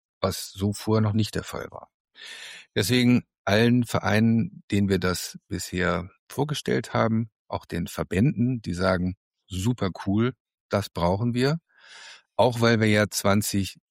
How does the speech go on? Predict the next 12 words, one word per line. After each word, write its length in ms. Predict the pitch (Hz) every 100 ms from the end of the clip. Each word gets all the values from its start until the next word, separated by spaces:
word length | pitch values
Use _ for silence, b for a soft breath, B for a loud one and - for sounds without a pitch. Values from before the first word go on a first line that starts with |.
| _ _ _
achtundzwanzig 880 | 98 113 - 123 113 110 104 101 104
wohl 160 | 98 98
erst 480 | 95 98 101 - - _ -
die 280 | 101 95 101 _ _ _ -
E-Sport-Olympiade 1080 | 156 - 98 85 92 85 80 - 80 78
kriegen. 460 | - - 90 151 240 _ _ _ _ B B B B B B -
Ähm, 380 | 92 90 90 - _
und 540 | - 101 101 - - - _ _ _ -
das 420 | 92 - - -
Internationale 960 | - - 113 104 101 - 101 98 98
Olympische 500 | 95 95 101 101 92 95
Komitee 800 | 92 90 87 - 107 113 113